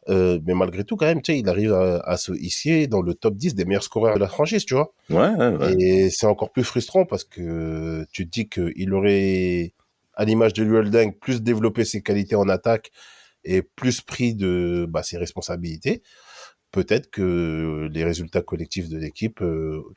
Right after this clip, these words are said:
Speaker 1: ils auraient peut-être pu gratter une demi-finale, voire une finale de conf, euh, sur la période, tu vois.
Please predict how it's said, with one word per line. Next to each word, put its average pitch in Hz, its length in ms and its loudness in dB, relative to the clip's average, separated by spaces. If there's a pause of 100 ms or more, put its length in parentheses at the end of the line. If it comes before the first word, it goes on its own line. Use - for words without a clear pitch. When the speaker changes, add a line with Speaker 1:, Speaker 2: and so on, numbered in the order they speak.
Speaker 1:
ils 98 140 -2
auraient 92 100 2
peut-être - 300 -2
pu 113 160 -2
gratter 101 320 0
une 101 100 2
demi-finale, 95 480 2
voire 92 140 2
une 85 100 0
finale 92 260 -2
de 87 80 -2
conf, 107 340 -4
euh, 90 120 -2
sur 82 180 -6
la 82 80 0
période, 120 360 0
tu - 100 -12
vois. 104 80 0